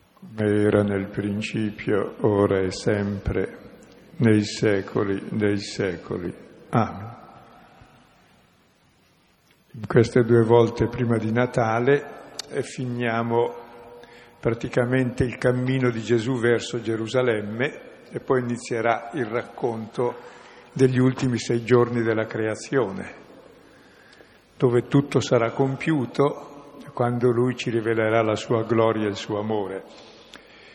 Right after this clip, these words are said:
E i brani che leggeremo sia stasera sia la volta prossima sono due brani natalizi,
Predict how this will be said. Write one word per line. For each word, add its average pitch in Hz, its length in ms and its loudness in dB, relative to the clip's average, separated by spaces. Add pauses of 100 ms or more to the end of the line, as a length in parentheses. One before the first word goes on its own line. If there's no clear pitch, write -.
(1600)
E 127 520 2 (160)
i 156 120 -2
brani 143 340 4
che 151 120 -4
leggeremo 135 1120 0
sia 143 280 -2
stasera 117 720 -2
sia - 180 -6
la 135 80 2
volta 131 300 0
prossima 135 480 -2
sono 123 240 -6
due 120 220 0
brani 123 360 0
natalizi, 113 880 -6